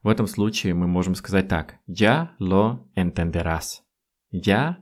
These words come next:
lo entenderás». Это означает, что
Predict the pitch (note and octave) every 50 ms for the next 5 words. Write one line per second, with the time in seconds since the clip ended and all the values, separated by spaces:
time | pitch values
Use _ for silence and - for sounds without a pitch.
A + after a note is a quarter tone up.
0 | _ _ - F#2+ E2+ F2+ G2 A2+ B2 C3 C3 - - G2 F2+ F2+ E2 - F2 E2+
1 | E2+ E2 D#2+ F2 E2 E2 E2 D#2+ D#2 - - - - _ _ _ _ _ _ _
2 | _ _ _ _ _ _ - F#2+ - F#2+ F2 - F#2 - - F2+ F2 - - -
3 | E2+ E2+ E2 D#2+ -